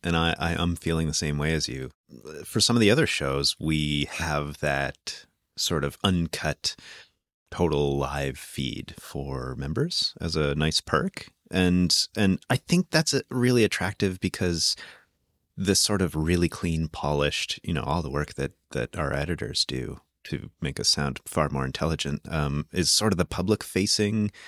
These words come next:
part of the podcast, which I, I think is, like, a good demonstration of the quality we're always chasing. And the raw stuff is really just, you know, once, once you're cozy with that and you know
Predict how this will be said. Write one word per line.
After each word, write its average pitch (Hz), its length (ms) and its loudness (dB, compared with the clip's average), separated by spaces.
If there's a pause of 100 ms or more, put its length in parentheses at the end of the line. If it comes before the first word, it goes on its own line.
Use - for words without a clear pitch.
(600)
part 87 280 0
of 113 80 0
the - 80 -6
podcast, 127 760 -2
which - 540 4 (120)
I, 98 180 4
I 87 100 0
think 90 360 0
is, 80 120 -2
like, - 440 -2 (140)
a 85 120 2
good 80 300 0
demonstration 76 580 0
of 71 100 -2
the - 80 -8
quality 73 440 -2
we're 69 100 -2
always 69 320 -4
chasing. - 460 -6 (240)
And 80 480 2 (840)
the 85 100 2
raw 82 280 4
stuff - 380 0
is 76 100 -4
really 95 300 6
just, 76 320 2
you 110 80 4
know, 76 100 2
once, 87 380 4
once 104 260 4
you're 76 80 0
cozy 76 400 -2
with - 140 -8
that 78 260 2
and 73 100 -4
you 69 80 -2
know 69 380 -2